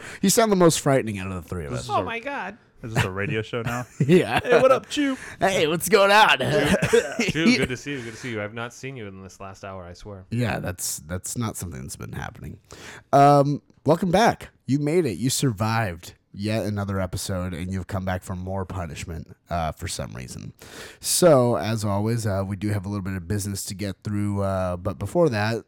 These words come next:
Speaker 1: a little bit about ourselves. Um, I'm Chewy. I,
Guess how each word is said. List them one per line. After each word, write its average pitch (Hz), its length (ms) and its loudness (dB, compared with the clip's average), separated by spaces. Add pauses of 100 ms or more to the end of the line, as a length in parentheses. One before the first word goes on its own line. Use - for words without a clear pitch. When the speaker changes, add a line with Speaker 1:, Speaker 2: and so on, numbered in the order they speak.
(160)
Speaker 1:
a 127 60 -4
little 202 180 4
bit 185 140 2
about 131 260 0
ourselves. 110 640 -4 (380)
Um, 107 520 -2 (120)
I'm 117 180 -4
Chewy. 123 500 -4
I, 107 140 -6